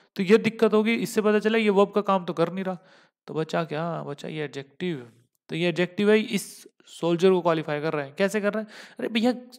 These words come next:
कैसा सोल्जर है? घायल सोल्जर है। तो ये एडजेक्टिव है, इसका हाई फाई नाम होता है पास्ट पार्टिसिपल, हाई फाई नाम हो गया पास्ट पार्टिसिपल।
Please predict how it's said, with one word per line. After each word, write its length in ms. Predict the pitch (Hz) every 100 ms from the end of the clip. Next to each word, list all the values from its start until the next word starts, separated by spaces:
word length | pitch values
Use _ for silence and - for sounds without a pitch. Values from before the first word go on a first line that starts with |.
| -
कैसा 240 | 190 233 240
सोल्जर 420 | 240 214 170 151
है? 460 | 269 320 160 - _ _
घायल 340 | 175 277 370 294
सोल्जर 360 | 302 269 262
है। 200 | 247 247 - _ _ _ -
तो 80 |
ये 120 | 262 285
एडजेक्टिव 440 | 262 285 - 285
है, 80 | 269
इसका 220 | 214 240
हाई 220 | 196 233
फाई 240 | 247 262 262
नाम 180 | 254
होता 240 | 214 180 277
है 100 | 285
पास्ट 300 | 254 262 254
पार्टिसिपल, 640 | 254 240 226 180 151 131 127 _ _ _ _ _ _ _ _ 226
हाई 220 | - 180
फाई 180 | 190 190
नाम 140 | 180
हो 80 | 151
गया 100 | 214
पास्ट 320 | 247 294 269
पार्टिसिपल। 440 | 247 220 214 196